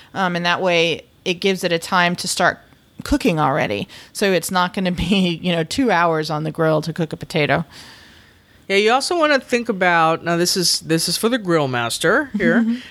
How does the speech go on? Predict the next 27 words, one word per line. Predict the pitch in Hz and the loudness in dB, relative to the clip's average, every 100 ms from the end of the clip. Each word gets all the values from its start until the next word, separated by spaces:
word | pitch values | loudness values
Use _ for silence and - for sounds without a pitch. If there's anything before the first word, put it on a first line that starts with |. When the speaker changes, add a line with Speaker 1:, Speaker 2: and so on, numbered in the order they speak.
| - | -4
Speaker 2:
You | 226 | 0
wanna | 277 | 0
think | 330 320 | 0 -2
about | 262 247 226 - _ _ _ _ | 0 2 2 -2 _ _ _ _
fi-, | - 214 208 - | -6 0 0 0
uh, | - 170 165 | 0 0 0
the | 156 | -2
hot | 226 247 | -2 -2
spots | - 165 143 165 | 0 0 0 -2
on | 151 | -4
your | 143 | -4
grill. | 139 139 123 | -2 -2 0
So | 113 151 | -2 -2
usually | 147 175 220 247 254 262 254 | -2 0 0 0 2 2 -2
the | 240 180 | -2 0
way | 190 | 2
I | 196 | 2
start | 196 214 202 | 2 0 0
the | 196 | -4
fire, | 202 190 196 185 | 0 2 4 2
it's, | 156 - - | -2 -4 -8
and | 151 143 | -4 -2
I | 143 | -2
guess | 143 - | -4 -4
like | 131 - | -4 -2
most | 226 - | -2 0
people | 147 - 135 | -4 -2 -4